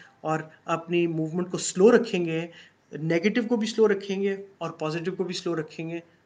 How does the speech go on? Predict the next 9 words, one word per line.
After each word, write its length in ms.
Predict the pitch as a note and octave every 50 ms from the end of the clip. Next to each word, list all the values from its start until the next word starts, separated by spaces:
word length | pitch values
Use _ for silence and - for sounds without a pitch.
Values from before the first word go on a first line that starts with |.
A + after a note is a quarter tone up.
| _
तो 60 | - D#3
आपको 460 | - D3 D3 - - F3 F#3+ G3 G3 - _ _ _ _ _ -
देखिएगा, 540 | D#3 D#3 D3+ D3+ - E3+ D#3+ D#3 D3+ D#3+ E3
आपको 400 | E3+ - - D3+ D3+ - - D#3
रिजल्ट 380 | D3+ C#3 C#3 D3 D3 D3+ D3+ - -
मिलना 280 | D#3 D#3 C#3 C#3 D3 C#3+
शुरू 220 | - - D3+ D3
हो 100 | C3+ C#3
जाएगा। 360 | C3 C#3 C#3+ C#3+ - - -